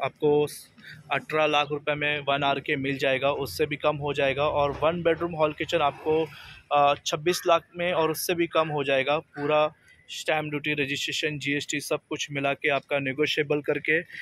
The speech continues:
हम करवा देंगे। हमारे पास जो है वन आर के, अ, रूम है, वन आर के flat, और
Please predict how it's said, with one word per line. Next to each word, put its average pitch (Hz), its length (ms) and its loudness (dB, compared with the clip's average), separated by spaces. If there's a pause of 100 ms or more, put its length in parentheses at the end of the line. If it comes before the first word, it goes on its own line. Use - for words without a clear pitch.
(240)
हम 156 100 2
करवा 139 320 4
देंगे। 123 240 2
हमारे 170 300 2
पास 185 240 4
जो 175 160 2
है 180 180 6
वन 165 240 2
आर 165 160 4
के, 175 260 2
अ, - 880 2
रूम 170 240 4
है, 170 220 2
वन 156 240 2
आर 151 160 6
के 160 160 2
flat, 151 420 2 (180)
और 143 360 6